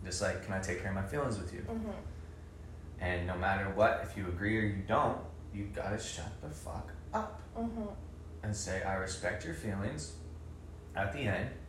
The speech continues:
Speaker 1: And then if you feel f-,
Speaker 2: From
Speaker 1: offended
Speaker 2: that.
Speaker 1: or whatever from that, you can later on, you don't go right away.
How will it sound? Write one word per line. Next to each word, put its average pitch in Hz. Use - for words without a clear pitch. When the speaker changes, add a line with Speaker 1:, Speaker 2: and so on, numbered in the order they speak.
Speaker 1:
And 101
then 98
if 104
you 127
feel 104
f-, -
Speaker 2:
From 113
Speaker 1:
offended 107
Speaker 2:
that. 107
Speaker 1:
or 104
whatever 139
from 165
that, 95
you 120
can 110
later 117
on, 104
you 104
don't -
go 117
right 104
away. -